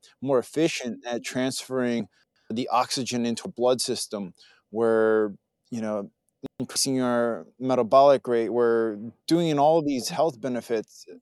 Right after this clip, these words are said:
You know, personally, I haven't really gotten sick over the last, I think, eight years,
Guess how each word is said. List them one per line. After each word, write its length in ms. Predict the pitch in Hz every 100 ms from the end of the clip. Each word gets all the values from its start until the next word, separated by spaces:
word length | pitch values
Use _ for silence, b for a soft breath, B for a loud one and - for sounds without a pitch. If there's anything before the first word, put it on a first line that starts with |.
| _ -
You 100 | 131
know, 100 | 117
personally, 460 | - 165 - 139
I 40 | 135
haven't 420 | 135 131 127 120 _ b b b -
really 220 | 135 131
gotten 300 | 135 135 127
sick 320 | - 139 127 _ _ -
over 320 | 123 117 123
the 120 | 117
last, 420 | 117 117 120 113 117
I 60 |
think, 260 | 110 113 -
eight 200 | 127 143
years, 420 | 123 131 127 110